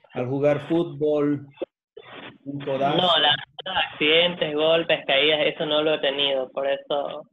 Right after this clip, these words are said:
Speaker 1: Ujú.
Speaker 2: me, me pareció, eh, por eso me entró la duda, ¿no?
Speaker 1: Te explico lo que
Speaker 2: Algo
Speaker 1: tú tienes.
Speaker 2: para, algo más para enriquecer la pregunta.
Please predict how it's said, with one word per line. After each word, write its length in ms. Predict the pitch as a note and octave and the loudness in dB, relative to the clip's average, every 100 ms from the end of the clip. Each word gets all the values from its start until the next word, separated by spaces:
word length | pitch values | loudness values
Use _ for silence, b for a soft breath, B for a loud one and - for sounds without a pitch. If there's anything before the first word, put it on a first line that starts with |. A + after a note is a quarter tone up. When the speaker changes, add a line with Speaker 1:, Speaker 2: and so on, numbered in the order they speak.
| - _ | -20 _
Speaker 1:
Ujú. 180 | B2+ A#2+ | -18 -8
Speaker 2:
me, 480 | C#3 C3 C3 B2+ B2+ B2+ | -2 0 0 0 -4 -6
me 80 | B2+ | -8
pareció, 520 | B2+ B2+ B2+ - C#3 C#3 C#3 C3+ - - _ _ _ _ - | -4 -6 -6 -8 -4 -2 -2 -6 -12 -20 _ _ _ _ -20
eh, 600 | - - - - C3 C3 C3 - | -20 -20 -8 -2 0 0 -4 -6
por 120 | C#3+ | -2
eso 120 | D3 E3 | 0 0
me 80 | |
entró 200 | D#3 D#3+ | 0 2
la 140 | D#3 D3 | 2 4
duda, 320 | E3 D#3+ C3+ | 4 2 0
¿no? 220 | C3+ E3+ - _ _ _ _ _ _ _ | -2 -8 -10 _ _ _ _ _ _ _
Speaker 1:
Te 80 | - | -10
explico 460 | G3+ - C4 D4 A#3 | -10 -6 -6 -4 -4
lo 100 | F3+ | 0
que 80 | E3+ | 0
Speaker 2:
Algo 200 | E3+ A3 | 0 -2
Speaker 1:
tú 120 | F#3 - | -4 -6
tienes. 360 | D#3+ D3 - - - - - _ _ - - _ - | -6 -4 -8 -12 -20 -18 -20 _ _ -20 -20 _ -6
Speaker 2:
para, 580 | D#3 D3 D3 C#3+ C#3 C#3 C#3 - | -2 -2 -2 -2 0 -2 -4 -12
algo 320 | D3+ D#3+ E3+ D#3+ | -10 -6 -6 -6
más 220 | D#3+ E3 - | -8 -10 -10
para 220 | D3+ C#3+ C#3+ C#3 C#3+ C#3+ C#3 | -8 -4 -4 -6 -10 -12 -10
enriquecer 480 | C#3 C#3+ C#3+ - D3+ | -6 -6 -6 -10 -4
la 140 | D#3 | -4
pregunta. 600 | D#3 D3 D3 D3+ - D#3 | -4 -8 -8 -10 -8 -10